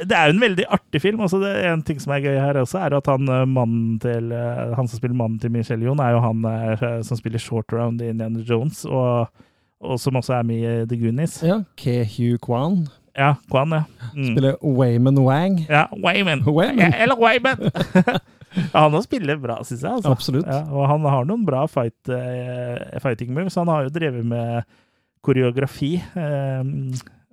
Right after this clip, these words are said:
Speaker 1: i voksen alder, holdt jeg på å si, sånn
Speaker 2: Mm.
Speaker 1: for film, da. Så han,
Speaker 2: Mm.
Speaker 1: eh, så han har lært seg litt, eh, kampsport.
Speaker 2: Og
Speaker 1: Han
Speaker 2: så
Speaker 1: har ikke blitt så god i engelsk, da.
Speaker 2: Nei.
Speaker 1: Nei.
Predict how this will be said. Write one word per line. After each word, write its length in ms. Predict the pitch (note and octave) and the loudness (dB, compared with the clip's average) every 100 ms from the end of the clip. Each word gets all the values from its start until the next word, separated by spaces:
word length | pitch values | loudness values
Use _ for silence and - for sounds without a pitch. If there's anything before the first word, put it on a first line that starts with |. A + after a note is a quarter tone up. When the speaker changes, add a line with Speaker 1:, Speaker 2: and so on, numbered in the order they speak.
| _ - - - | _ -20 -20 -12
Speaker 1:
i 220 | C3+ C3 | -4 0
voksen 300 | C3+ - A#2+ | 0 0 -6
alder, 180 | A#2 B2 | -4 0
holdt 160 | C3+ C3 | 2 2
jeg 80 | C3+ | 2
på 20 | |
å 60 | C3 | 2
si, 100 | D#3+ D#3 | 2 2
sånn 220 | C#3+ C3 B2+ | 2 2 0
Speaker 2:
Mm. 100 | A#2+ | 2
Speaker 1:
for 240 | C#3 B2+ | 2 2
film, 300 | - D3+ A#3 | 0 -2 0
da. 60 | D3 - | -2 -4
Så 140 | D#3+ | 0
han, 140 | D#3 A2+ | 4 4
Speaker 2:
Mm. 80 | C3 C3 C3 C3 | 2 -4 -6 -8
Speaker 1:
eh, 40 | - _ _ _ _ | -10 _ _ _ _
så 80 | D3+ | -2
han 60 | D3+ D3+ | 0 0
har 200 | C#3 C#3 D3+ | 2 2 0
lært 180 | C#3+ B2 | -2 -4
seg 140 | C3 | -4
litt, 320 | B2+ B2 _ B2 | -4 -6 _ -4
eh, 200 | A#2+ A#2+ | -2 -2
kampsport. 400 | B2 A2+ - F#3 - - - _ _ - | -4 -6 -8 -10 -12 -20 -20 _ _ -8
Speaker 2:
Og 80 | D#3+ | 0
Speaker 1:
Han 80 | D#3 | 2
Speaker 2:
så 60 | F#3+ | 4
Speaker 1:
har 60 | |
ikke 120 | E3+ | 2
blitt 160 | D3 D3 | 2 0
så 240 | - G#3 | 0 0
god 180 | F#3 D#3 | 2 2
i 120 | F3+ | 2
engelsk, 260 | B2+ D#3 - F3+ | 0 -2 -4 -4
da. 40 | - _ _ _ - | -4 _ _ _ -2
Speaker 2:
Nei. 280 | D3 C3 G2 - | 0 2 -2 -4
Speaker 1:
Nei. 200 | C#3 | -2